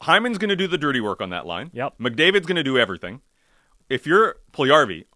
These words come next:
Speaker 1: your job is to get in front of the net, essentially play the Radim Vrbata role with the Sedins.
Speaker 2: Yep.
Speaker 1: Just get in a shooting, you know, situation, find that soft area, and pull the trigger.
Speaker 2: He's got a heavy shot. He's a big boy as well. Plays kind of a,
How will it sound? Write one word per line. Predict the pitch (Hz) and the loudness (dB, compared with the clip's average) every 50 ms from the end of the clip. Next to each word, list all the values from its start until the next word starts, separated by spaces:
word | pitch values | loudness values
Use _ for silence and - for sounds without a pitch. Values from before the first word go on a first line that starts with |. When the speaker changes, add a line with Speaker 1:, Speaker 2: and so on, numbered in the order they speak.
| _ - | _ -6
Speaker 1:
your | 113 - - | -4 -2 -2
job | 139 147 156 143 143 135 | 2 4 6 6 6 4
is | 117 - | 2 -4
to | 120 107 | -8 -4
get | 101 127 120 | -4 -4 -4
in | 98 | -4
front | - 120 120 160 | -2 -2 0 0
of | 196 | 0
the | 214 202 | -2 -2
net, | 156 110 110 - - _ _ _ _ - | 0 0 -2 -2 -4 _ _ _ _ 0
essentially | 185 190 - - 226 247 262 - 294 277 269 269 - | 0 0 0 0 -2 -2 -2 -4 -6 -6 -6 -6 -6
play | - - 175 160 151 113 92 85 92 104 _ _ _ _ _ _ _ _ _ _ _ - | -8 -4 -2 0 0 0 0 -2 -6 -10 _ _ _ _ _ _ _ _ _ _ _ -6
the | 107 135 | -2 -2
Radim | 131 139 143 147 180 202 180 | 0 0 0 0 0 0 0
Vrbata | 160 147 120 131 131 135 131 123 | -2 2 4 6 6 6 6 4
role | 117 117 117 | 2 0 -2
with | 110 107 | -2 -6
the | - 98 | -8 -12
Sedins. | 90 113 107 101 82 76 - 127 | -12 -10 -10 -10 -10 -12 -14 -16
Speaker 2:
Yep. | 117 98 - _ _ _ | -14 -16 -16 _ _ _
Speaker 1:
Just | - 254 - 185 | -8 -8 -8 0
get | 135 185 208 | 2 2 4
in | 254 262 262 | 4 2 0
a | 226 | -4
shooting, | - - 185 165 156 147 139 131 - _ - | -4 -4 -6 -4 -4 -4 -6 -8 -10 _ -8
you | 131 160 | -6 -4
know, | 160 135 127 - - - _ _ - | -2 -4 -4 -6 -10 -20 _ _ -20
situation, | - - - 151 127 - 127 110 107 107 - - 156 190 - _ _ _ _ _ _ _ | -14 -10 -10 -8 -6 -4 -2 -2 -2 -2 -4 -8 -12 -14 -18 _ _ _ _ _ _ _
find | - 156 190 220 226 | 0 0 2 2 4
that | 226 190 - | 2 2 2
soft | - 165 147 135 - - | 2 2 2 2 2 0
area, | 120 107 110 113 120 143 160 - _ _ _ _ - | -2 -2 -2 -2 -2 -4 -6 -8 _ _ _ _ -12
and | 120 113 | -12 -8
pull | - 151 139 | -6 -4 -4
the | 120 110 | -4 -6
trigger. | - 113 90 73 73 - | -6 -8 -10 -10 -10 -8
Speaker 2:
He's | 147 208 220 | -6 -6 -2
got | 254 269 220 | 0 2 2
a | 147 | 2
heavy | 113 107 131 151 156 151 170 143 | 0 0 0 0 0 0 -2 -4
shot. | - - 139 131 147 175 - 139 | -4 -4 -2 0 0 0 -2 -4
He's | 156 165 | -4 -4
a | 180 113 | -4 -4
big | 90 - 143 147 127 95 | -4 -6 -8 -8 -8 -6
boy | 131 131 135 135 | -4 -4 -2 -2
as | 131 117 98 | -4 -6 -6
well. | 110 110 113 135 147 | -6 -4 -2 -2 -4
Plays | 135 _ - 139 143 147 127 - | -4 _ -6 -6 -4 -6 -6 -6
kind | 170 156 | -6 -6
of | 143 127 | -4 -4
a, | 120 117 107 | -6 -6 -8